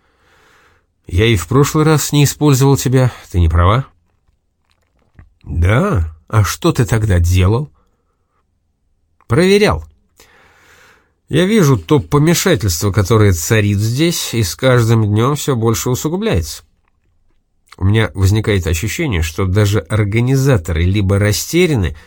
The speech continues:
либо не знают всей правды. Те организаторы, что находятся вне здания, здесь ведь только Степан и Андрей, они могут и не понимать масштаба бедствия.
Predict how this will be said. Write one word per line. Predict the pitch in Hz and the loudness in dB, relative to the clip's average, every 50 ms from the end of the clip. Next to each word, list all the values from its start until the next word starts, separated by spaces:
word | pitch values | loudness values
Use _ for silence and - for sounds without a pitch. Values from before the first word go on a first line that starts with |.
| _ _ _ _ _ - | _ _ _ _ _ -6
либо | 92 95 120 131 143 151 | -2 0 0 2 2 2
не | 131 117 107 | 2 2 2
знают | 95 95 95 95 92 98 95 - | 2 2 2 4 2 2 0 -2
всей | - - 131 131 | -4 -4 -4 -4
правды. | - 196 202 165 98 80 - - - _ _ _ _ - - - - - - - - - - - _ _ _ _ _ _ _ _ _ _ _ _ _ _ _ | -2 -2 -2 -2 -4 -6 -8 -12 -18 _ _ _ _ -20 -20 -20 -20 -20 -20 -20 -20 -20 -20 -20 _ _ _ _ _ _ _ _ _ _ _ _ _ _ _
Те | - - - 131 139 135 117 - - | -12 -4 0 2 2 2 2 0 -2
организаторы, | 120 120 117 113 117 117 110 101 135 165 - - 131 107 | -2 0 0 2 2 2 2 2 2 0 0 0 0 0
что | 85 - - 117 | 0 0 0 0
находятся | 107 107 - - 139 123 117 95 - - 107 98 | 0 0 0 0 0 0 0 -2 -2 0 0 2
вне | 82 80 95 98 101 110 117 113 101 87 | 2 4 4 4 4 4 4 4 4 4
здания, | 85 85 87 87 92 87 73 60 62 78 98 123 151 151 - _ _ _ _ _ _ _ _ _ _ - | 2 2 0 0 -2 -2 -4 -4 -4 -4 -4 -2 -4 -4 -8 _ _ _ _ _ _ _ _ _ _ -10
здесь | 120 127 113 110 113 101 - 104 | -6 -6 -2 -2 -2 -2 -2 -2
ведь | 92 82 | -4 -2
только | - 98 90 85 - | -2 -2 -4 -4 -6
Степан | - - - 87 - 101 90 87 | -10 -10 -8 -4 -2 0 2 2
и | 85 | 2
Андрей, | 90 104 139 175 190 - - - - - - - - - _ _ _ _ _ _ _ | 2 0 0 -2 -4 -6 -10 -16 -20 -20 -20 -20 -20 -20 _ _ _ _ _ _ _
они | - 143 123 117 113 123 147 | 0 2 2 4 4 2 2
могут | 156 143 147 156 156 156 - | 2 2 2 2 0 0 -2
и | 180 | -2
не | 185 196 | -2 -2
понимать | 214 220 220 208 190 160 180 - - - - - - - - - | -2 -2 -2 -2 0 0 -2 -2 -6 -10 -12 -14 -18 -20 -14 -4
масштаба | 143 165 151 - - - 107 85 85 101 | -2 -2 -2 -2 -2 -2 0 0 2 2
бедствия. | 113 127 123 87 82 - - - - - - | 2 2 0 0 -2 -4 -8 -10 -12 -12 -14